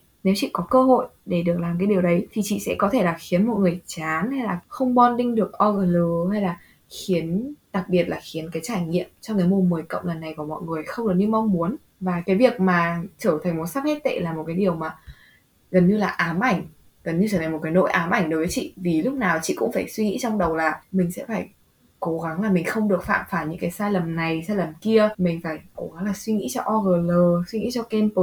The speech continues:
trước. Và những cái ngày đầu chị đã suy nghĩ rất là nhiều luôn. Những cái ngày đầu, những cái ngày đầu mà mới nhậm chức ấy, mới nhậm chức xong rồi là kể cả những cái ngày apply cũng suy nghĩ rất là nhiều. Và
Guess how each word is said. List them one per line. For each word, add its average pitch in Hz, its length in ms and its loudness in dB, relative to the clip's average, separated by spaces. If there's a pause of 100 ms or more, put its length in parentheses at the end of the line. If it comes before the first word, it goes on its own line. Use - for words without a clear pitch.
(140)
trước. 294 400 4
Và 170 300 0
những 175 180 0
cái 180 100 2
ngày 196 160 2
đầu 165 280 2
chị - 140 -4
đã 220 120 -2
suy 233 140 -6
nghĩ 226 160 0
rất 311 80 4
là 262 100 4
nhiều 170 300 2
luôn. 190 260 2
Những 220 100 -6
cái 220 80 0
ngày 190 280 0
đầu, 165 400 2
những 226 260 0
cái 240 100 -4
ngày 185 260 2
đầu 170 160 -2
mà 160 80 -8
mới 165 260 0
nhậm 262 180 -2
chức 320 160 -2
ấy, - 100 -8 (460)
mới 170 160 -2
nhậm 220 200 -4
chức 294 220 -2 (160)
xong 190 180 -2
rồi 170 100 -6
là 165 280 -8 (220)
kể 175 140 -4
cả 156 80 -6
những 160 140 -8
cái 196 100 -2
ngày 214 120 0
apply 202 600 0 (180)
cũng 226 280 -4
suy 220 200 -4
nghĩ 196 160 -2
rất 277 100 0
là 220 120 0
nhiều. 165 380 -4 (200)
Và 160 540 -6